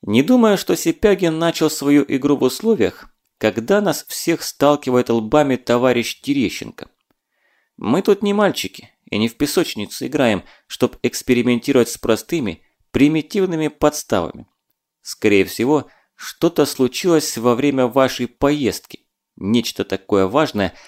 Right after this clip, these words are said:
что заставило главу Ф С Б пойти на столь серьёзные кардинальные шаги.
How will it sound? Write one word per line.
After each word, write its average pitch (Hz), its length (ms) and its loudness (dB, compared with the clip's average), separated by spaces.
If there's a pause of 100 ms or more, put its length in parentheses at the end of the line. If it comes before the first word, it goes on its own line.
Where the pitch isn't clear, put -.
(160)
что - 240 -2
заставило 151 560 0
главу 139 460 0
Ф 123 200 -2
С 123 160 -4
Б 180 200 0
пойти 147 380 -2
на 151 120 -4
столь 147 260 -4
серьёзные 123 680 0
кардинальные 131 760 -2
шаги. 127 500 -10